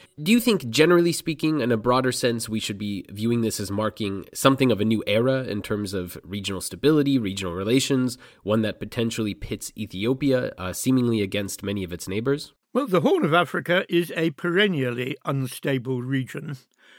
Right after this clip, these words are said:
Speaker 2: all the way back to the moment of Somali independence in nineteen sixty, when the Somalis were the only ethnic group in the whole of Africa that rejected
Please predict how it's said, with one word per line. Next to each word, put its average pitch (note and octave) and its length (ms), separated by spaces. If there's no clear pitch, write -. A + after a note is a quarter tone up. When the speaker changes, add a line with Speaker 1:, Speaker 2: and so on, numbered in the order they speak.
Speaker 2:
all D#3+ 180
the D#3 100
way D3 180
back D#3+ 300
to - 120
the C#3 100
moment C#3+ 480
of C#3+ 380
Somali D3 500
independence D#3 760
in D3+ 340
nineteen D3 420
sixty, F#3 540
when D3+ 400
the C#3+ 340
Somalis D#3+ 680
were C#3+ 220
the C#3 180
only E3 500
ethnic D#3+ 400
group D3 320
in D3 160
the C3+ 80
whole F#3+ 240
of B2 80
Africa D3 500
that D#3 180
rejected D3+ 760